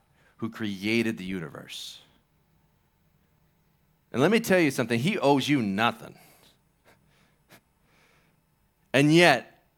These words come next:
because of who he is, and because of how much he loves you, he comes in and says,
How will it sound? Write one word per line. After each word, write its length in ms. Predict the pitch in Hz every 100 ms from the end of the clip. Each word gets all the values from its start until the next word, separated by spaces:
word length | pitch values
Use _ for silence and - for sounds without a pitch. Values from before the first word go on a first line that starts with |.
| _
because 380 | - 131 185 214
of 100 | 233
who 160 | 170 214
he 180 | 202 127
is, 420 | 92 110 - - - _ _ _ _ _ -
and 120 | 131
because 300 | 147 175 190
of 100 | 220
how 160 | 175 180
much 260 | 180 170
he 120 | - 156
loves 420 | 156 175 147 95
you, 300 | 87 90 135 - _ _ _ _ _ _ _ _ _ _ -
he 140 | 180
comes 440 | - 214 208 165
in 400 | 180 156 117 117 - _ _ _ _ _ _ _ _ _ _ _ _ _ _ _ _ _ _ _ -
and 140 | 123
says, 460 | - 143 127 120 -